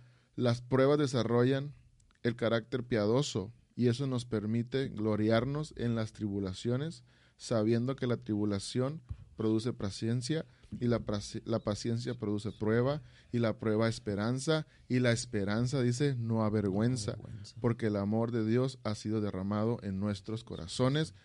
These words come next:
Speaker 1: por el Espíritu que nos fue dado".
Speaker 2: Amén.
Speaker 1: Amén. Entonces creo que Dios, creo que ahí está, ahí está el, el, el proce-, los procesos son buenos.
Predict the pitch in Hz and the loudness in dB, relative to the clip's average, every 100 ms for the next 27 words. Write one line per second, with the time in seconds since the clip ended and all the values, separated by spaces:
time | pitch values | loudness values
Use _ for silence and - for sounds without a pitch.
0 | _ - 107 98 95 - 117 117 120 120 | _ -6 -2 -2 -4 -4 -4 -2 -4 -6
1 | 98 92 87 - 98 87 - _ _ - | -4 -6 -6 -4 -4 -6 -12 _ _ -14
2 | 85 - - - - - - 190 117 113 | -12 -12 -16 -16 -16 -20 -20 -18 -16 -14
3 | 113 - - - - - _ - 113 135 | -14 -16 -20 -20 -20 -20 _ -6 0 0
4 | 127 123 120 131 123 120 123 - - - | 2 0 0 2 2 2 0 -6 -14 -20
5 | _ _ _ _ - 123 135 131 120 127 | _ _ _ _ -2 2 6 4 4 4
6 | 120 120 117 120 - 120 120 127 123 113 | 4 4 0 0 2 4 4 4 2 0
7 | 110 101 104 120 110 104 104 101 - 110 | 0 -2 -6 -6 -2 -2 -2 -4 -2 0
8 | 104 - 120 117 - 107 117 120 127 120 | 0 -4 -2 -2 0 0 2 2 0 -2
9 | - - 127 120 107 117 135 - | -8 0 2 4 4 2 -2 -8